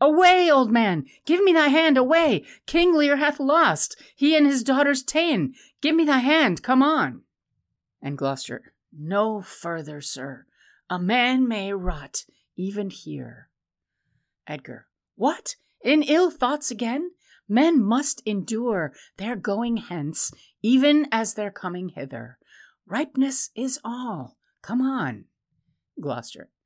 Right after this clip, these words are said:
"And that's true, too." <laughs> That's such a weird last line. Like, "Oh, okay.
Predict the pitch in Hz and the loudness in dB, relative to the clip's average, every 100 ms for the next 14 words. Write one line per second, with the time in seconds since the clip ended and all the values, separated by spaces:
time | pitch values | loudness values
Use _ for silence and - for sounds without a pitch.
0 | _ _ 165 151 139 120 123 123 127 - | _ _ -4 -2 -2 -6 -8 -14 -14 -14
1 | - - 185 180 220 214 233 311 180 - | -14 -10 -6 -4 -6 -8 -12 -12 -12 -16
2 | - - _ - 262 - - - - _ | -20 -20 _ -10 -10 -12 -20 -18 -20 _
3 | _ _ 370 381 - 466 440 - 381 403 | _ _ -10 -10 -8 -8 -8 -4 -2 0
4 | 403 254 226 381 403 240 247 285 254 240 | 0 0 2 4 4 4 2 2 -2 -2
5 | 302 285 143 127 117 - 156 143 180 _ | 0 0 -2 -4 -8 -10 -8 -6 -8 _
6 | _ _ - 440 165 147 - 359 320 185 | _ _ 0 0 0 -6 -6 -6 -2 -4
7 | 170 233 | -4 -10